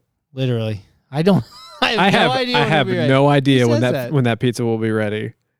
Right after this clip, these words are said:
Speaker 2: we said, "Okay, so not when." <laughs> I thought it'd be cold by now.
Speaker 1: <laughs>
Speaker 2: They're like, she's like, "Well, technically it is cold because it hasn't been
Speaker 1: <laughs>
Speaker 2: made yet. So you're not wrong. It is cold." Anytime I've gotten takeout from Raimundo's,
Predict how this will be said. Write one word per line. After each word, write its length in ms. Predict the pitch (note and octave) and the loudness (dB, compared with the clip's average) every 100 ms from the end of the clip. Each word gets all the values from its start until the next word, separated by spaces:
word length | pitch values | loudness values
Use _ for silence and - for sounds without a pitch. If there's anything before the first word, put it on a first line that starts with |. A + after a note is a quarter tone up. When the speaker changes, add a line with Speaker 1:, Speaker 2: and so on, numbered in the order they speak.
| - | -4
Speaker 2:
we 60 | C3+ | -2
said, 200 | - A#2+ | 0 -2
"Okay, 640 | - B2+ - C#3 D3 F#3 G#3+ | 2 0 2 0 2 2 0
so 460 | F3 D3 C#3+ C#3+ | 2 2 4 2
not 260 | D3 D3+ D3 | 2 -2 0
when." 120 | G3 | 0
<laughs> 460 | - - A#3+ C3+ D3 - D#4+ - _ - - - _ - - | -2 -10 -12 -6 -8 -8 -18 -18 _ -14 -14 -16 _ -20 -10
I 120 | - F3 | -4 0
thought 80 | |
it'd 100 | D#3 | 0
be 140 | A#2 A#2 | 0 -4
cold 360 | - F3 F3+ | 2 2 2
by 180 | B2 A2 | 0 -4
now. 460 | A2+ A2 A2+ C3+ - _ _ _ | -4 -2 -2 -2 -4 _ _ _
Speaker 1:
<laughs> 260 | _ _ _ D3+ - | _ _ _ -20 -6
Speaker 2:
They're 120 | D3 D3 | 0 0
like, 100 | C#3 | 2
she's 100 | D#3+ | 2
like, 120 | D#3+ | 2
"Well, 120 | D#3+ | 2
technically 460 | F#3+ G3+ F#3+ F3+ F3+ | 2 0 2 4 6
it 60 | |
is 180 | F#3+ F3 | 4 2
cold 340 | - C3 B2+ | 2 2 2
because 420 | B2 A#2+ C3 B2 A#2+ | 0 0 0 0 0
it 60 | |
hasn't 260 | B2 B2 B2 | 0 0 -2
been 260 | A#2+ A#2+ B2 | -2 -4 -4
Speaker 1:
<laughs> 40 | D3+ | -2
Speaker 2:
made 280 | B2+ A#2 G#2+ | 0 0 -4
yet. 340 | G#2 G2+ - | -8 -10 -8
So 360 | - A2+ A2+ - _ _ - A3+ _ | -2 -2 -2 -6 _ _ -20 -20 _
you're 100 | D#3 | 0
not 200 | D#3 D#3+ C#3 | 2 2 2
wrong. 400 | C3 A2 G#2 A2 | 2 0 -4 -2
It 100 | B2 | 0
is 200 | A2+ - | 0 -2
cold." 440 | A#2+ G#2 G2+ - G#3+ _ _ _ _ - - | -4 -4 -8 -14 -20 _ _ _ _ -20 -10
Anytime 320 | D3+ F3 E3+ | -6 -4 -4
I've 100 | D#3 | -4
gotten 160 | C#3 C3 | -6 -4
takeout 240 | C#3+ B2+ | -4 -4
from 180 | C3 B2+ | -6 -10
Raimundo's, 560 | A#2+ A#2+ B2+ B2+ B2+ | -8 -8 -6 -10 -12